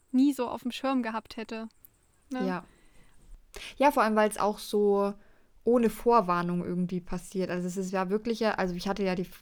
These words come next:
Speaker 2: die Begegnung mit der Frau das
Speaker 1: Ja.
Speaker 2: letzte Mal und, äh, jetzt eben so ein paar Wochen später jetzt mit diesem Mann. Und, aber es gibt halt zwischendrin fünfhundert Jogger, die an uns vorbeigehen. Und da ist es
Speaker 1: Mhm.
Speaker 2: gar kein Thema.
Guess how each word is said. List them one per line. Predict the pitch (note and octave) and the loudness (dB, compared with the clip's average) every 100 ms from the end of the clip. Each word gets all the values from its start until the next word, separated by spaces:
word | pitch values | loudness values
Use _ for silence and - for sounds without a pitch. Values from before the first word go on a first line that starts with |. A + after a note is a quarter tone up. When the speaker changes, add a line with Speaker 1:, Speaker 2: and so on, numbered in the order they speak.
| - | -10
Speaker 2:
die | F#3+ | -8
Begegnung | F3+ F#3+ G3 F#3+ F3+ | -4 -2 0 0 -2
mit | F3 | -4
der | F3 | -8
Frau | F3 - F#3 B3 D#4+ | -10 -4 0 2 4
das | D4 | 4
Speaker 1:
Ja. | C#4 C4+ | 6 4
Speaker 2:
letzte | - - B3+ | 0 -8 -6
Mal | B3 B3 B3+ B3+ - - - - - | -4 -2 -4 -6 -12 -20 -20 -20 -4
und, | G#3+ G#3+ G#3 G#3+ G3 - | 2 4 4 2 0 -2
äh, | F#3+ F#3+ | 0 0
jetzt | G3 G3+ - | 0 -4 -4
eben | F#3+ F#3+ | -4 -4
so | F3 | -4
ein | |
paar | - G3 | -6 -4
Wochen | F#3+ F#3+ F#3 | -2 -2 -4
später | - G#3+ G#3+ | -2 -2 0
jetzt | G3+ F#3 F#3+ | 0 -2 -6
mit | F3+ | -6
diesem | F#3 F3 | -4 -2
Mann. | F#3 B3+ B3+ | -2 -2 -2
Und, | G3+ F3+ - - | -2 -4 -8 -6
aber | F3+ G3 | -2 -2
es | - | -2
gibt | A3 - | -2 0
halt | G3+ - | 0 2
zwischendrin | A#3 C4 A#3 A#3 B3+ B3+ - - | 0 0 -2 -2 0 -2 -4 -4
fünfhundert | D4 E4 - G#3+ F#3 F#3+ | -2 0 0 0 0 -2
Jogger, | F3+ F#3 | -2 -2
die | F3+ | -2
an | E3+ | -4
uns | F3 - | -6 -8
vorbeigehen. | F3+ D#3+ E3 E3+ E3+ G3+ C4+ B3+ | -6 -4 -4 -2 -2 4 4 4
Und | B3+ | 4
da | B3 | 2
ist | C4 | 0
es | |
Speaker 1:
Mhm. | C4 | 0
Speaker 2:
gar | G3+ | 0
kein | A3 F3+ F3 | -2 -6 -8
Thema. | F3 E3+ F3 C#4 | -6 -6 -4 -6